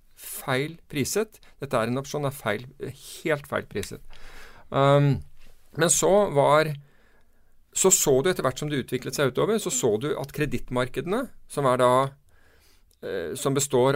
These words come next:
av selskapsobligasjoner. Så hvis du tenker deg at, eh, at et aksjeselskap, de har aksjene som er børsnotert, og så har de kanskje obligasjoner som er børsnotert. Det du så var at obligasjoner begynte å falle i verdi.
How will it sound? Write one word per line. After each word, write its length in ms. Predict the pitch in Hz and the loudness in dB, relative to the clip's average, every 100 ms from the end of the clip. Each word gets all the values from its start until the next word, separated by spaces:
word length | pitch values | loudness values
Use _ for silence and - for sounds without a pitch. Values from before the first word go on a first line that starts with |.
| - | 0
av 360 | 120 120 120 139 | 2 2 0 0
selskapsobligasjoner. 1080 | - 127 - 101 123 120 131 139 151 202 277 - - _ | 2 2 0 -2 0 2 2 2 0 0 -2 -8 -20 _
Så 140 | - 139 | -6 -4
hvis 80 | 143 | -4
du 20 | - | -2
tenker 260 | 147 101 123 | -2 2 4
deg 220 | 131 135 | 4 2
at, 240 | 139 - | 0 0
eh, 560 | 135 135 135 131 - - - - | 2 2 0 -4 -12 -20 -20 -8
at 80 | 127 | 0
et 140 | 131 117 | 2 2
aksjeselskap, 580 | 120 131 127 - 170 143 | 0 -4 -2 0 0 0
de 80 | 135 | 2
har 240 | 139 135 - _ - | 2 2 -6 _ -10
aksjene 320 | - - 180 196 | -6 -4 -2 0
som 120 | 160 | 2
er 40 | 139 | 4
børsnotert, 500 | 131 139 185 247 - - | 2 2 0 -2 -6 -6
og 100 | 135 | 0
så 80 | 135 | 4
har 80 | 139 | 4
de 140 | 143 151 - - - | 2 -2 -16 -20 -4
kanskje 220 | 139 127 - | -2 -2 -2
obligasjoner 540 | 123 127 139 117 101 101 | 0 2 2 0 -2 0
som 100 | 120 | 0
er 80 | 117 | 2
børsnotert. 520 | 113 123 139 143 143 - - - - | 0 0 0 0 -4 -20 -20 -20 -2
Det 100 | 147 151 | 0 0
du 60 | 175 | -2
så 240 | 156 202 | 0 0
var 200 | 151 127 | 2 0
at 220 | 151 156 - - - _ _ _ _ _ _ _ - | 0 -2 -16 -20 -20 _ _ _ _ _ _ _ -2
obligasjoner 540 | 135 151 147 117 113 143 | 2 2 0 -2 -2 -2
begynte 200 | 117 143 | -4 -4
å 60 | |
falle 240 | 143 104 110 | -4 -2 -2
i 20 | |
verdi. 220 | 143 | -2